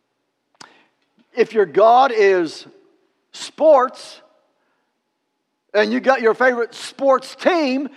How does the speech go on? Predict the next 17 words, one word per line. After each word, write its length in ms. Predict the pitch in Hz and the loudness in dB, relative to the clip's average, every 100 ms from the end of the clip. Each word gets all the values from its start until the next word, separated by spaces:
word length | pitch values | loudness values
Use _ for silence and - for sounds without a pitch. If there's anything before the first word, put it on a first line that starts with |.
| - | -6
and 180 | 254 226 | -4 -2
your 100 | 233 | -6
team 300 | 226 311 285 | 0 0 0
is 160 | 247 | -4
losing, 560 | - 349 349 285 277 262 | 0 2 2 0 -4 0
guess 240 | 214 320 | 2 2
what 160 | - 277 | 2 -4
you 120 | 254 | -2
get 220 | 240 269 | -4 -6
to 100 | 269 | -6
do? 400 | 240 359 302 190 - - _ _ | -4 0 2 0 -4 -18 _ _
You 180 | 302 381 | 0 2
get 200 | 277 277 | 2 -4
to 140 | 269 240 _ _ | -8 -12 _ _
change 320 | - 311 311 254 | 0 2 2 -2
the 80 | |
station. 720 | 440 - 415 453 - 220 156 | -8 0 2 2 0 -4 -6